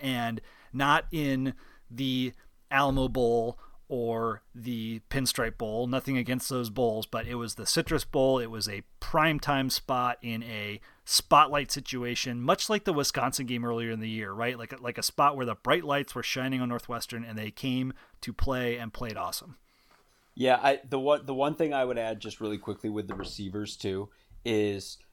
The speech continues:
Speaker 2: um, if you're, if you're trying to look forward, Wayne Dennis showed out
Speaker 1: Woo.
Speaker 2: in the first quarter with an unbelievable catch,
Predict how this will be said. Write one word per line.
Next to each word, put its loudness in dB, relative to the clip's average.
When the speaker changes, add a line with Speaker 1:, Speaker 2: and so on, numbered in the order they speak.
Speaker 2:
um, 2
if -8
you're, -6
if -16
you're -6
trying 0
to 0
look -2
forward, 0
Wayne 6
Dennis 0
showed 4
out 10
Speaker 1:
Woo. 12
Speaker 2:
in 6
the 4
first 0
quarter 0
with 0
an -4
unbelievable 2
catch, 2